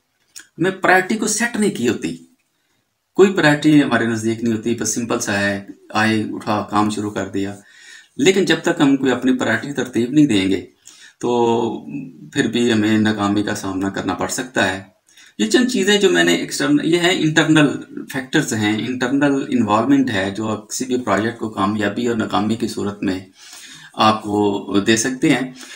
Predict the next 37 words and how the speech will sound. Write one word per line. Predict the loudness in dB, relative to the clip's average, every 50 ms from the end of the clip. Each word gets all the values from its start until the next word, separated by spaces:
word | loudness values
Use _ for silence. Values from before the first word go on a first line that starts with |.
| -12 -2
लेकिन | 0 0 2 2 2 0
अगर | 0 0 -2 2 4 4 2 2 2 0
आप | 2 4 2 2 4 2
में, | 2 2 2 2 0 -2 -4 -8 -10 -2 0
आप | 0 0 0 0 0
इन | 0 0
चीज़ों | 0 0 -2 -4 0
का | 0 2
ध्यान | 2 2 2 0 0 2 2
रखेंगे, | 0 0 0 0 0 0 0 -2 -6 -10 _ _ _ _ _ _ _ _ _ _ _ _ _ _ _ _ _ _ -10 -10 -6 _ 4
इन | 4 4 4
चीज़ों | 2 -2 -2 0 0 0 2
पर | 2 2 0 0 -2 -6
इस्तिकामत | -8 -8 -6 -6 0 2 2 4 4 2 2
से | 2 0 -2 -2 -2 -2
डटे | -2 2 4 4 4
रहेंगे, | 4 4 2 0 0 0 -2 -2 -4 -8 -16 _ -20 -20 -20 -20 -20 _ 0
तो | 0
जितने | 2 2 0 -2 0 -2 0
मर्जी | 2 4 2 2 0 -2 -2 -2 -2 -4 -6 -8 -4
बैरूनी | 0 2 2 4 4 6 6 6
factors | 6 4 0 -2 0 2 2 2 2 -2 -4
या, | -2 -2 0
अ, | 0 0 -2 -2 0 0 0
बैरूनी | -2 -2 -4 -6 -2 0 0 2 2 4 4 4
दबाव | 4 4 4 4 4 4 2 2 0 -2 -4 -4 -2
आ | 0 0 0
जाए | 0 0 0
आपके | 0 0 -2 -2 -4 -4 -4
ऊपर, | -4 -4 -4 -6 -6
बैरूनी | -2 -2 -2 0 0 -2 -2 -4
हालात | -4 -2 -2 -2 -4 0 0
कैसे | 2 2 4 4 4
भी | 4 4 0
क्यों | -2 -6 -6 -4
ना | -2 -2
हो, | -2 -2 -6 -8 -12